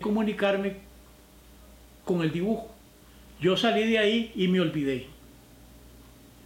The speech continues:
Me llamaron en dos semanas después y me dijeron en la universidad que yo había acep-, sido aceptado en el plan piloto. Yo tenía en ese momento quince años y de ahí pasé a la Universidad de Costa Rica.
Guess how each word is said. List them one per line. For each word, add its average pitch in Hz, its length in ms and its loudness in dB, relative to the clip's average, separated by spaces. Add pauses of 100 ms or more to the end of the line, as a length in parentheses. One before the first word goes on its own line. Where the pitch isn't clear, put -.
Me 160 220 2
llamaron 233 640 2 (960)
en 139 200 -2
dos 185 180 0
semanas 190 540 -2
después 165 480 -6 (560)
y 170 120 -2
me 214 100 0
dijeron 196 340 2
en 190 60 -4
la 196 80 0
universidad 190 680 -2 (100)
que 170 160 -2
yo 156 120 2
había 165 160 0
acep-, 165 200 -6 (500)
sido 160 260 2
aceptado 139 580 -6 (240)
en 147 140 -4
el 123 60 -4
plan 127 280 -6
piloto. 165 320 -6 (220)
Yo 403 40 -6
tenía 226 340 4
en 220 140 -2
ese 220 160 0
momento 208 800 -2 (240)
quince 175 340 -4
años 104 240 -12 (260)
y 196 160 2
de 240 60 4
ahí 226 220 4
pasé 170 280 0
a 175 40 2
la 180 100 2
Universidad 151 480 0
de 151 80 -4
Costa 139 260 -10
Rica. 113 300 -12